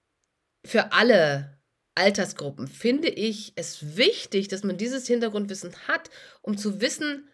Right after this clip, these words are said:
was muss ich denn jetzt tun, damit das später passt. Sei es mit der vier Prozent Regel oder mit fünfundzwanzig Mal sein, sein Jahreseinkommen, als auch mit dieser Sparquote. Naja, so, und das ist jetzt mein Ziel und das werde ich jetzt dokumentieren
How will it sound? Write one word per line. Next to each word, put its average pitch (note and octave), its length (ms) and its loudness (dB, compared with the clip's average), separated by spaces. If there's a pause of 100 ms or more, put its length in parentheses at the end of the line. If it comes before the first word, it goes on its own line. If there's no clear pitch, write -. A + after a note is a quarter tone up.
(320)
was A#3 160 0
muss D4 140 -2
ich B3 80 -4
denn F#3+ 180 0
jetzt G#3+ 320 0
tun, A#3+ 200 2
damit G3 160 2
das E3+ 160 -4
später F#3+ 420 -4
passt. - 600 -8
Sei G#3+ 320 6
es C4 180 4
mit A3 180 -2
der F#3 140 2
vier - 400 -4
Prozent C4 460 -4
Regel C4 240 4
oder G3 120 2
mit F#3 160 -4
fünfundzwanzig G3+ 600 -6
Mal F3 500 2
sein, D3 380 -6 (340)
sein D3+ 200 -6
Jahreseinkommen, G#3+ 1000 2
als F#3 160 -2
auch G3+ 80 -2
mit F3 140 -4
dieser E3+ 200 -4
Sparquote. D3+ 680 -4 (260)
Naja, B3 260 2 (180)
so, C4 160 12
und G#3 140 8
das C4 100 2
ist B3 120 -2
jetzt A#3 180 -2
mein E3+ 240 -4
Ziel B3+ 340 0 (460)
und G#3 160 2
das G#3 160 -2
werde G#3 180 0
ich G3+ 80 -6
jetzt G3+ 220 -8
dokumentieren F#3+ 540 2